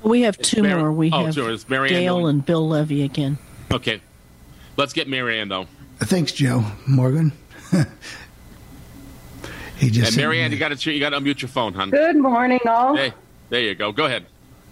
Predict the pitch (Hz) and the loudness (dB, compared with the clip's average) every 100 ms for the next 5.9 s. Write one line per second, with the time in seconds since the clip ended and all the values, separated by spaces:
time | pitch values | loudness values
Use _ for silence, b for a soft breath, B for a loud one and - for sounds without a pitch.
0 | - B B B B - 226 240 233 226 | -20 B B B B 0 2 4 4 4
1 | 226 220 247 - 233 240 240 233 233 226 | 4 4 2 4 4 6 6 6 4 0
2 | - - 196 202 220 240 - 226 220 202 | -4 -2 0 2 2 0 0 0 0 0
3 | 208 196 - 196 240 302 302 220 214 233 | 0 0 -2 -4 -2 -2 0 0 0 -2
4 | 233 - 233 226 214 208 196 190 - 208 | -4 0 0 2 0 0 0 0 0 2
5 | 214 196 185 - 196 208 226 240 | 2 -2 -6 0 2 2 0 -2